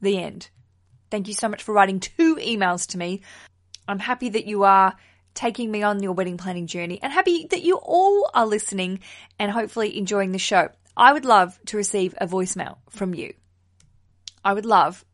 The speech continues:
to receive something I can put in my snazzy new <laughs> Excel spreadsheet. Gee, I'm proud of myself for having a spreadsheet. I can't tell you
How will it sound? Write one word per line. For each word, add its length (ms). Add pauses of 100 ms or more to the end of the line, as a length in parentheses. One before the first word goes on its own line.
(360)
to 120
receive 500
something 500
I 80
can 160
put 220
in 100
my 120
snazzy 800
new 640 (320)
<laughs> 80 (800)
Excel 340
spreadsheet. 680
Gee, 200
I'm 140
proud 300
of 80
myself 460
for 120
having 300
a 40
spreadsheet. 600 (200)
I 40
can't 260
tell 160
you 200